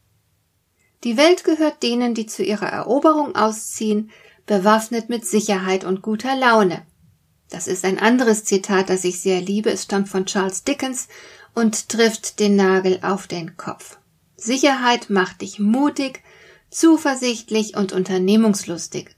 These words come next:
Gute Laune sorgt dafür, dass dein Gehirn optimal funktioniert und dass die Menschen dich mögen und bereitwilliger unterstützen. Und beides,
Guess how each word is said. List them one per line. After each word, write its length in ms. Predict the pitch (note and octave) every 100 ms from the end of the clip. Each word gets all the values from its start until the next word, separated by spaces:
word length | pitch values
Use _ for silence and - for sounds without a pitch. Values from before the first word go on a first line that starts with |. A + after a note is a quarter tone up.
| _ _ _ _ _ _ _ -
Gute 280 | A#3 G#3+
Laune 440 | G#3 A3 C4+ D#4+ G#3+
sorgt 320 | G#3+ G#3 -
dafür, 300 | G3+ G3+ G#3+
dass 180 | G3+ G3+
dein 200 | G#3 G3
Gehirn 440 | G3+ A3+ A3 G#3 -
optimal 580 | C#4+ - D4 C4 B3
funktioniert 800 | B3 A#3 A3+ - A#3+ G#3+ G3 G3 - _ _ _ - _
und 140 | A3+
dass 140 | A#3+ A3+
die 120 | B3
Menschen 400 | A#3 B3 B3 A#3+
dich 200 | A3+ A3+
mögen 480 | A#3 B3 C4 A#3+ A3
und 200 | G#3 G3+
bereitwilliger 720 | G#3+ G3 G3+ - F#3 F#3+ F#3+
unterstützen. 840 | F#3+ G#3+ G#3+ - F#4 - A4+ A#3 G#3+ _ _ _ _ _
Und 200 | B3+ A#3
beides, 540 | C#4+ D4+ E4+ G3 F#3